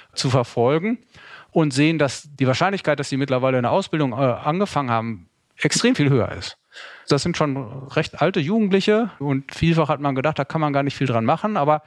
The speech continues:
ehrlich gesagt, diese ganzen positiven Effekte finden wir nur bei denjenigen Jugendlichen, die aus wirklich, wirklich benachteiligten Familien kommen und bei den bisschen besser gestellten, äh, auch in diesem Programm finden wir keine positiven Effekte. Soll heißen,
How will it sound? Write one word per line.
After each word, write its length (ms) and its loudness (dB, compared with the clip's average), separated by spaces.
ehrlich 180 0
gesagt, 160 2
diese 100 0
ganzen 220 -2
positiven 440 0
Effekte 300 0
finden 240 0
wir 80 4
nur 200 2
bei 160 0
denjenigen 580 2
Jugendlichen, 340 2
die 160 2
aus 320 -2
wirklich, 400 0
wirklich 300 0
benachteiligten 720 -2
Familien 380 0
kommen 220 0
und 140 -4
bei 80 2
den 160 0
bisschen 240 0
besser 240 0
gestellten, 640 -2
äh, 160 -2
auch 140 -2
in 100 -2
diesem 180 2
Programm 320 0
finden 160 -6
wir 80 -2
keine 280 -2
positiven 480 -6
Effekte. 420 -4
Soll 220 2
heißen, 540 -2